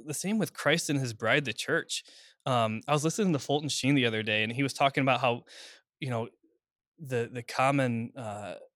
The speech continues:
protestation against the church is, "I don't need anyone between me and Christ." And he goes, "Imagine saying that to me, Fulton Sheen.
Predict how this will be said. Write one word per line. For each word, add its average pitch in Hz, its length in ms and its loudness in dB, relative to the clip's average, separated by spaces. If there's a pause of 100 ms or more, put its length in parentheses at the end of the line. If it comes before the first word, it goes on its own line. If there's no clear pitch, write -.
(300)
protestation 127 760 0
against 113 380 -4
the 117 80 -2
church 117 320 -4
is, 113 120 -4
"I 147 40 4
don't 202 140 6
need 190 140 8
anyone 165 280 8
between 143 320 4
me 131 140 6
and 117 100 2
Christ." 123 440 0
And 131 120 -2
he 127 60 -2
goes, 123 300 2 (600)
"Imagine 226 340 4
saying 226 200 6
that 208 140 6
to 170 80 2
me, 180 140 6
Fulton 147 320 0
Sheen. 131 400 2